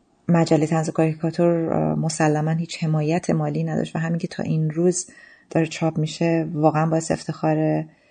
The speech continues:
و خیلی خوشحالم که این راه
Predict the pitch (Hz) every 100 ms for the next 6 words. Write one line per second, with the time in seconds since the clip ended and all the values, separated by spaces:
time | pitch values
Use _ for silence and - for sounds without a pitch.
0 | _ _ - 147 160 147 143 147 - _
1 | _ - - 147 - 160 - 170 156 156
2 | 156 - 151 151 - - - _ 147 151
3 | 147